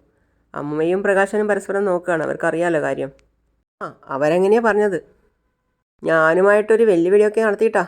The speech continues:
അവർ പോയത്. കല്യാണത്തിൻ്റെ അന്ന് തന്നെ ഇത് സംഭവി-, സംഭവിച്ചത് കൊണ്ട് നമുക്ക്, ഏ, ചിന്തിക്കാം ഇതിൻ്റെ പിന്നിൽ കല്യാണിയും കിരണും ഒക്കെ ആയിരിക്കുമെന്ന്. അതുകൊണ്ട് ഒരു കാരണവശാലും അച്ഛൻ്റെയും അമ്മയുടെയും വിവാഹം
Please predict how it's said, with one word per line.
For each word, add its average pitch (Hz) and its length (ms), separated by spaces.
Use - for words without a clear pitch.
അവർ 143 200
പോയത്. 151 360
കല്യാണത്തിൻ്റെ 247 680
അന്ന് 185 280
തന്നെ 214 200
ഇത് 185 100
സംഭവി-, 170 520
സംഭവിച്ചത് 175 540
കൊണ്ട് 170 220
നമുക്ക്, 156 300
ഏ, 143 80
ചിന്തിക്കാം 156 400
ഇതിൻ്റെ 175 240
പിന്നിൽ 165 320
കല്യാണിയും 165 600
കിരണും 160 400
ഒക്കെ 151 180
ആയിരിക്കുമെന്ന്. 147 500
അതുകൊണ്ട് 165 460
ഒരു 147 200
കാരണവശാലും 151 760
അച്ഛൻ്റെയും 139 500
അമ്മയുടെയും 143 520
വിവാഹം 143 420